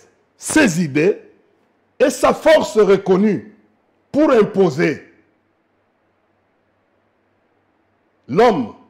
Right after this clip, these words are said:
Et ça a été adopté. Et tout le monde, dans le temps, qui était la deuxième personnalité du pays, c'était Gaëtan Kakoudi, ministre de l'Intérieur. On avait des, des, des, des, des,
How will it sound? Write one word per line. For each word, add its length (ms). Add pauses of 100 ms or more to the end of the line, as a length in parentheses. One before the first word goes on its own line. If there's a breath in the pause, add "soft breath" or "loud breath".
(240)
Et 260
ça 180
a 100
été 160
adopté. 760
Et 80
tout 140
le 80
monde, 340 (160)
dans 240
le 160
temps, 400
qui 100
était 220
la 120
deuxième 260
personnalité 480
du 80
pays, 220
c'était 260
Gaëtan 340
Kakoudi, 360
ministre 340
de 60
l'Intérieur. 420 (2250)
On 100
avait 180
des, 100
des, 440
des, 180
des, 180
des, 220